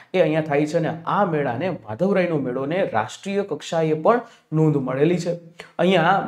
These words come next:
બે વર્ષ પહેલા રાષ્ટ્ર કક્ષાએ આને નોંધ પણ આપવામાં આવી છે. બીજી વાત એ છે કે આ મેળો છે એ કયા મહિનાની અંદર ભરાય છે? ફાગણ મહિનાની અંદર, મહા મહિનાની અંદર, ચૈત્ર કે આસો મહિનાની અંદર? તો આ જે છે એ ચૈત્ર સુ-, સુદની અંદર,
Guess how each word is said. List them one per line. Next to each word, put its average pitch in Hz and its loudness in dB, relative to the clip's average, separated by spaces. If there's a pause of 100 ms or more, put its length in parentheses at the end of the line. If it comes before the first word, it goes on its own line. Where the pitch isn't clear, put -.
બે 202 10
વર્ષ 175 6
પહેલા 160 4
રાષ્ટ્ર 156 2
કક્ષાએ 165 2
આને 160 0
નોંધ 160 0
પણ 160 2
આપવામાં 156 -2
આવી 160 0
છે. 160 -8 (440)
બીજી 214 6
વાત 240 8
એ 220 10
છે 185 -2
કે 202 -4
આ 160 0
મેળો 165 4
છે - -8
એ 160 -4
કયા 226 0
મહિનાની 180 -2
અંદર 143 -4
ભરાય 107 -6
છે? 151 -6 (440)
ફાગણ 143 2
મહિનાની 160 2
અંદર, 151 -2
મહા 135 0
મહિનાની 156 2
અંદર, 147 0
ચૈત્ર 165 -2
કે - 0
આસો 151 -6
મહિનાની 156 -2
અંદર? 143 -4 (360)
તો 180 -2 (100)
આ 220 4
જે 190 0
છે 170 0 (160)
એ 180 0
ચૈત્ર 170 -4
સુ-, 156 -4 (200)
સુદની 180 2
અંદર, 143 2